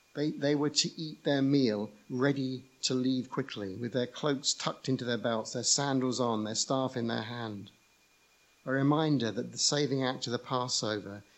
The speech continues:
is just the beginning of the journey of faith. It may have saved them, but there is so much more to discover.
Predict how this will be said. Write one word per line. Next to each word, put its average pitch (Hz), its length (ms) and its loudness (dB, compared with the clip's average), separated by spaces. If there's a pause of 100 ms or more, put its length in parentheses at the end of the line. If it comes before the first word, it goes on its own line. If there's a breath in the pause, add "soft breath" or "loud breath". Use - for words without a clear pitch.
(160 soft breath)
is 123 140 -6
just 147 320 0
the 143 60 0
beginning 113 680 -4 (380 soft breath)
of 101 140 -14
the 117 80 -10
journey 120 460 -2
of 113 100 -10
faith. - 640 -8 (800)
It 143 120 -6
may 143 180 4
have 135 120 4
saved 156 500 8
them, 104 300 2 (280 soft breath)
but 147 120 -4
there 131 160 4
is 131 120 6
so 170 320 6
much 156 400 0
more 135 280 4
to 127 140 -6
discover. 110 580 -4